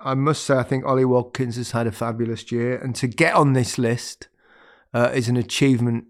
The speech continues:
in itself, um, particularly for a player that's, um, so he's twenty-eight now, but he's, he's, he seems to have upped his game over the last twelve months, probably helped by Unai Emery. And also,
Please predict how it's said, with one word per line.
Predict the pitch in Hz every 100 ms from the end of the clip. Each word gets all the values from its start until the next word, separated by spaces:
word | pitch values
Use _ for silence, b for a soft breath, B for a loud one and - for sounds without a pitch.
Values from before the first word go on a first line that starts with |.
| _
in | 147
itself, | 131 165 - 156 139 127 143 - 170 -
um, | 131 123 123 120 _ -
particularly | 127 139 131 127
for | - 127
a |
player | 120 123 120
that's, | 110 113 - - -
um, | 120 120 113 104 _ b b b b
so | - 135
he's | 113
twenty-eight | - 160 135 135 151
now, | 135 117
but | 117 120
he's, | 123 120
he's, | - 139 -
he | 151
seems | - 147 135 -
to | 135
have | 123 -
upped | 160 - -
his | 143 -
game | 147 135 147 135 135 -
over | 135 123
the | 123
last | 131 127 - -
twelve | 131 127 123
months, | 131 131 135 - -
probably | 127 120
helped | 117 131 -
by | 120 117 b b b b b -
Unai | 135 131 120 120 - -
Emery. | 147 143 127 131 131 _ -
And | 127 123 127 -
also, | 160 147 135 - 131 127